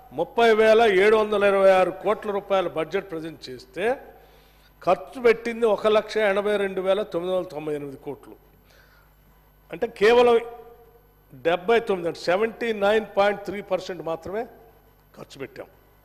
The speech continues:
నలభై ఏడు వేల ఏడు వందల ఇరవై ఎనిమిది కోట్లు ఖర్చే పెట్టలేదు.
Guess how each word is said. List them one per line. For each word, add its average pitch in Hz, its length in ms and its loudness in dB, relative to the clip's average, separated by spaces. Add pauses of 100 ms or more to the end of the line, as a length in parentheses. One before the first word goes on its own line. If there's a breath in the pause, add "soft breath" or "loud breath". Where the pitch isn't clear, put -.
(560 soft breath)
నలభై 220 460 4
ఏడు 226 280 8
వేల 226 280 4
ఏడు 202 420 2
వందల 208 320 -2
ఇరవై 190 200 0
ఎనిమిది 180 280 -4
కోట్లు 226 560 -4 (480)
ఖర్చే 151 260 -2
పెట్టలేదు. 117 340 -14